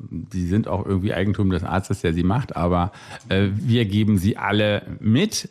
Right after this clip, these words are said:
und das geht digital natürlich noch viel einfacher, weil wir haben sie natürlich trotzdem dann auch, aber man kann auf so einem Röntgenbild, auf so einem iPad eben auch Dinge, Befunde einzeichnen und das für den Patienten sehr viel klarer und sichtbarer machen, worum es eigentlich geht,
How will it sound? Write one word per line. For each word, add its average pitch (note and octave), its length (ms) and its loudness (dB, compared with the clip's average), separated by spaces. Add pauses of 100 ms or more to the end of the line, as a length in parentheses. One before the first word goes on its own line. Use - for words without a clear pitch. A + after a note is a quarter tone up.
und A2 380 2
das G#2 160 0
geht G2 180 0
digital G#2 380 2
natürlich G2+ 240 2
noch F2+ 80 -2
viel G2+ 120 0
einfacher, C3+ 520 0
weil F#2 180 0
wir F#2 160 2
haben F#2 120 2
sie F#2 80 0
natürlich F2+ 240 0
trotzdem F#2+ 360 0
dann E2+ 160 4
auch, C#3 320 -2 (400)
aber - 280 0
man G3+ 160 2
kann A#2+ 180 2
auf G#2+ 140 0
so - 100 0
einem G2+ 80 4
Röntgenbild, C3 400 0
auf A2 180 -4
so G#2+ 80 0
einem G2+ 100 0
iPad B2+ 300 -2
eben A2+ 160 2
auch G#2+ 140 0
Dinge, A2 480 2 (260)
Befunde C3 460 2
einzeichnen A#2+ 760 2
und A2 220 2
das A2+ 80 2
für A#2 120 0
den A2 120 2
Patienten G#2+ 420 2
sehr G#2 200 2
viel G#2+ 180 2
klarer G#2+ 400 -2
und G2+ 140 0
sichtbarer F#2+ 480 0
machen, G#2 260 2
worum G2 160 2
es - 140 0
eigentlich F2 260 -4
geht, F#3+ 240 0